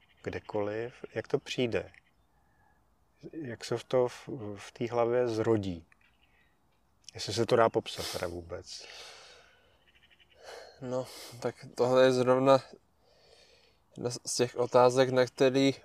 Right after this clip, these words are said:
Speaker 2: úplně asi odpovědět nedokážu.
Speaker 1: Mhm. Prostě to přichází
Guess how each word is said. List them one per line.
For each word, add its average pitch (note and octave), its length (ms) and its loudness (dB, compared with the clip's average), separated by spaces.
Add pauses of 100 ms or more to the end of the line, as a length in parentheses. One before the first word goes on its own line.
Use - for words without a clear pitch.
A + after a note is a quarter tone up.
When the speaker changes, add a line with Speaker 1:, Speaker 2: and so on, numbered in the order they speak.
Speaker 2:
úplně C3 520 2 (100)
asi A#2+ 240 0
odpovědět B2+ 640 6
nedokážu. G2+ 880 6 (1080)
Speaker 1:
Mhm. G#2 340 -10 (1800)
Prostě C#3+ 320 2
to D3+ 120 4
přichází F#2+ 720 -2